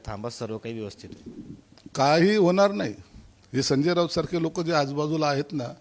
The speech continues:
Speaker 2: हे कधीही युती होऊ देणार नाही, कधी ती युती होणार नाही.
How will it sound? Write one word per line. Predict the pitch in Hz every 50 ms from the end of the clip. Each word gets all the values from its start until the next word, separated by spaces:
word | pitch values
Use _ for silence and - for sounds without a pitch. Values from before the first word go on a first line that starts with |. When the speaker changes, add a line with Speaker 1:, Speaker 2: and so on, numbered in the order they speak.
| _ _ _ _ - - _ -
Speaker 2:
हे | 127 147 -
कधीही | - 120 120 131 156 180 180
युती | 175 170 - 190
होऊ | 180 143 151 156
देणार | 170 175 165 185 185
नाही, | 185 190 233 269 262 - -
कधी | - 127 139 151
ती | 151 - 170 160
युती | 151 143 139 156
होणार | 123 110 120 120 135 147 160
नाही. | 170 180 185 202